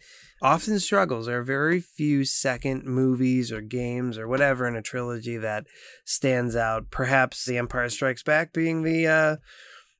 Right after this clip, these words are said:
the biggest exception to that unwritten rule,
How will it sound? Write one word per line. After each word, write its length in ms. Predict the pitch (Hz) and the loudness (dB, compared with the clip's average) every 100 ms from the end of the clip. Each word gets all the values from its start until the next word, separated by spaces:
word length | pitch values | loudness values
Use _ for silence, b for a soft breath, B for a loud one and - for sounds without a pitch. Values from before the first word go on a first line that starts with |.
| _ | _
the 100 | 151 | 0
biggest 720 | 143 151 156 151 - - - - _ _ _ _ | 2 4 4 2 -2 -6 -12 -16 _ _ _ _
exception 640 | 143 - 160 - - 147 | -4 2 2 2 0 0
to 120 | 139 143 | 0 2
that 280 | 139 139 139 _ _ _ _ _ _ _ _ _ _ _ - | 4 4 0 _ _ _ _ _ _ _ _ _ _ _ -2
unwritten 460 | 135 131 147 143 | 2 2 2 0
rule, 460 | 127 139 147 156 | 0 2 2 0